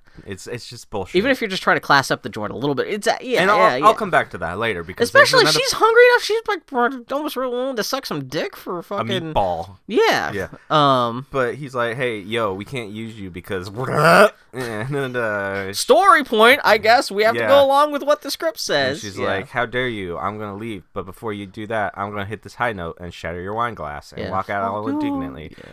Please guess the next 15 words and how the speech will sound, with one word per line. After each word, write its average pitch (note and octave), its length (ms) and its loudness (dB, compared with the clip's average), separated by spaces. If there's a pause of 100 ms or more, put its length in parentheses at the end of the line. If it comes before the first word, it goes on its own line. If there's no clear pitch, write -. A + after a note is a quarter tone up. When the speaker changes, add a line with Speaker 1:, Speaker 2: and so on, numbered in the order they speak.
Speaker 1:
And G2 40 -12
he's A2+ 180 -6
like, G2+ 240 -4
"What G2 300 -6
was G#2+ 220 -6
that?" G#2 420 -2
And D2 140 -18
he's D2 140 -16
like, D2 160 -14 (600)
"E G3+ 180 -4
flat," E2 540 -8 (360)
says D#2+ 260 -10
the E2+ 60 -14
music D#2+ 340 -14
man. D#2 320 -14